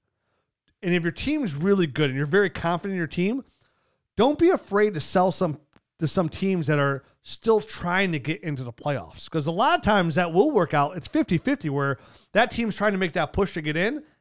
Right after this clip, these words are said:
and they still don't get in. So you end up with a higher pick. And by that, I mean, like,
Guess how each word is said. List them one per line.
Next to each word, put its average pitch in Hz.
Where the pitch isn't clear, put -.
and 170
they 190
still 220
don't 151
get 151
in. 113
So -
you 196
end 190
up 185
with 156
a 139
higher 143
pick. -
And 175
by 196
that, 240
I 233
mean, 196
like, 156